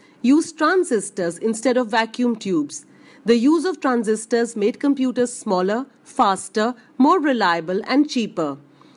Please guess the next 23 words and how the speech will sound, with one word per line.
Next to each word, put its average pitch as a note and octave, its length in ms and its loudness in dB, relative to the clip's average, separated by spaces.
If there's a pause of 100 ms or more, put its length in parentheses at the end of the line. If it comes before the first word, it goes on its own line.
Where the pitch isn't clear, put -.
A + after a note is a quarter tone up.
These F4 260 4
computers A#3+ 640 0
use A3 280 -4
less B3 300 -2
energy G3 380 0
than F#3+ 220 0
before. D#3+ 420 -4 (400)
Programming A3+ 600 2
became A#3+ 340 -2
easier C#4 360 2
with A3+ 180 -2
these A3 220 -4
computers. E3+ 880 -4 (360)
These A3 220 0
computers A3 600 -2
were G#3+ 100 0
mainly D4 380 2
used A#3+ 360 -2
in A3 180 -2
the A#3+ 120 -2
atomic B3 480 0
energy G#3 360 -2
industry. E3+ 640 -4